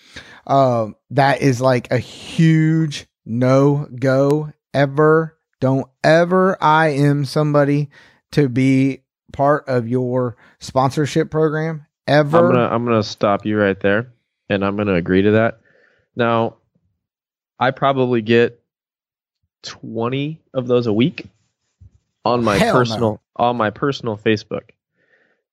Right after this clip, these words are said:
Speaker 2: or direct messenger or on Instagram or whatever. And, and this isn't on the, this isn't on the company's,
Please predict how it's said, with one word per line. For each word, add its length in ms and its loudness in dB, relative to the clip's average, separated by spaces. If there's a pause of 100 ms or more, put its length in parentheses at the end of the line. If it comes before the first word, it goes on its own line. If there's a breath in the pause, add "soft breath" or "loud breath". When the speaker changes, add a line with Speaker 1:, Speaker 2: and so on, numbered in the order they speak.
(180)
Speaker 2:
or 500 2 (380)
direct 360 -4
messenger 840 -4
or 40 -6
on 120 -8
Instagram 520 0
or 100 2
whatever. 560 2 (200)
And, 520 0
and 220 0
this 180 0
isn't 240 0
on 200 0
the, 180 -2
this 220 -4
isn't 180 0
on 140 0
the 80 -2
company's, 1040 -4